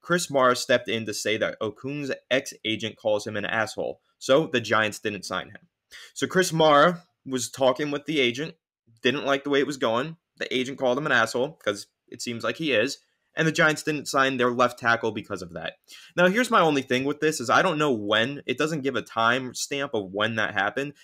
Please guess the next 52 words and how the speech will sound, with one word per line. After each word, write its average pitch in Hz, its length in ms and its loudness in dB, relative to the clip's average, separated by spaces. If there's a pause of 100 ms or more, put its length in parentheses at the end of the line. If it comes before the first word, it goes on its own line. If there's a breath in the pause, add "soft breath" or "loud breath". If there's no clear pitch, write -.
because 127 200 -4
Russell 170 360 0
Okung 135 360 -6
has 110 160 -6
been 113 180 -2 (180)
representing 110 600 -2
himself 123 420 -4
in 107 80 -10
free 110 220 -6
agency 120 340 -6
over 110 140 -6
the 92 80 -4
last 92 280 -4
five 95 280 0
years. 101 480 -4 (180 soft breath)
He's, 131 340 0
if - 240 -6
you 120 80 -4
guys 107 240 0
remember, 101 300 -4
Russell 107 320 -2
Okung 110 320 -8
is 98 160 -8
the 98 100 -6
one 101 200 -4
that 90 160 -4
converted 101 420 -4
half 98 160 0
of 92 80 -8
his 92 140 -10
salary 92 300 0
to 90 40 -8
Bitcoin 123 580 -6 (200 soft breath)
and 107 60 -18
became 101 200 -10
one 95 120 -6
of 92 40 -4
the 87 80 -2
highest 92 320 -2
paid 92 180 -12
players. 110 380 0 (160 soft breath)
He 175 140 -4
did 156 160 2
that 123 100 6
himself. 98 400 0
He 123 80 -10
doesn't 131 280 -4
have 113 240 0
an 90 180 -8
agent. 107 320 -6 (180)
Him 127 240 -4
and 104 240 -4